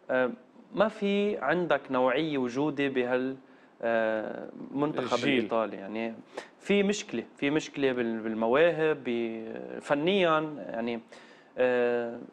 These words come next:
Speaker 1: ال-، المناح ك-، اللي بقيوا هن اللي من جيل اليورو الماضي اللي فازوا باللقب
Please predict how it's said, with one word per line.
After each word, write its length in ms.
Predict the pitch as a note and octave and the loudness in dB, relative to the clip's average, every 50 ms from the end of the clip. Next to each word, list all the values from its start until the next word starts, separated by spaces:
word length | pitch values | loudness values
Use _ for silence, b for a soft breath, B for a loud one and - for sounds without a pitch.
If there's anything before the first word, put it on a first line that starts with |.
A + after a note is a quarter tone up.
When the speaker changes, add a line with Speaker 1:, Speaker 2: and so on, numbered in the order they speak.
| - - _ _ b b b b - | -20 -20 _ _ b b b b 0
Speaker 1:
ال-، 300 | C3+ C3+ C3 - C#3 D3+ | 2 2 2 4 4 4
المناح 400 | D#3 E3 F3+ G#3+ A#3+ A#3 - - | 4 4 4 4 4 2 0 -2
ك-، 100 | - G3 | 0 0
اللي 200 | C#3+ D#3 E3+ E3 | 2 4 4 4
بقيوا 400 | E3 G#3 - G3 G#3 G#3 G3 G3 | 4 4 4 4 4 4 4 4
هن 160 | G#3 G3+ G3 | 2 2 2
اللي 480 | F#3+ F#3 F3+ F#3 F#3+ F#3+ G3 G#3 G#3 - - | 2 2 2 2 2 2 2 2 0 -2 -2
من 520 | C#3+ D#3+ E3+ E3+ E3 E3 D#3+ D#3 D3+ D3 | 0 0 0 2 2 0 2 2 2 0
جيل 280 | C3+ C#3 F3+ G3 F3+ F3 | 0 2 2 4 4 4
اليورو 420 | E3+ E3 F#3 G3 F#3 F3+ E3+ D#3+ | 2 4 4 4 6 6 6 6
الماضي 400 | D#3+ D3+ D#3+ D#3+ D3+ B2+ A2 G#2+ - - - | 4 4 4 4 4 4 2 -4 -12 -10 -6
اللي 260 | A2+ A#2+ C3 C3+ C#3 | -2 0 2 4 4
فازوا 340 | C3+ - E3+ F3 D#3+ C#3 C3 | 6 6 6 6 6 2 0
باللقب 380 | B2 C3 C3 C3+ C3+ - G#2+ | 0 2 4 4 4 4 2